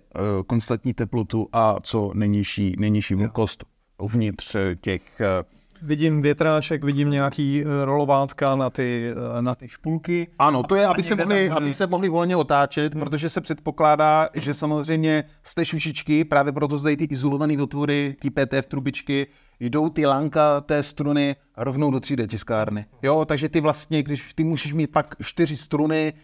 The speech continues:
Speaker 1: neustále k dispozici, zatímco druhej, eh, tu strunu, ten kotouč, bude mít stále na ty tři D tiskárně a pokud málo tiskne, tak ta struna tam může být třeba půl roku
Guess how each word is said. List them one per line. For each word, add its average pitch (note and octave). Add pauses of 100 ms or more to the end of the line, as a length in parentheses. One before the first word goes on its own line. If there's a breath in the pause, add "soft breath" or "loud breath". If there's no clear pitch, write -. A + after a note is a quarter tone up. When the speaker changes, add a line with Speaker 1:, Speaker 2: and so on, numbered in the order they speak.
(180 soft breath)
Speaker 1:
neustále C#3+
k A#2+
dispozici, D3 (720 soft breath)
zatímco C#3
druhej, C3
eh, B2+
tu C#3
strunu, C3+
ten B2
kotouč, C#3+
bude C3
mít C3
stále C#3+
na C3+
ty A2
tři B2
D B2
tiskárně C3
a C3 (320)
pokud D#3
málo F#3
tiskne, C3+ (220)
tak -
ta D3
struna D#3
tam C#3+
může C#3
být C#3
třeba C#3
půl D3+
roku D3+